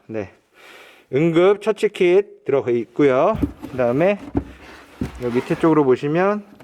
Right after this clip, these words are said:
네, 깨끗하고요.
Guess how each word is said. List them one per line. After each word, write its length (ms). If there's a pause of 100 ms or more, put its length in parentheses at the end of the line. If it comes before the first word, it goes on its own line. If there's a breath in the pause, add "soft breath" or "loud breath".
(140)
네, 300 (1300 soft breath)
깨끗하고요. 800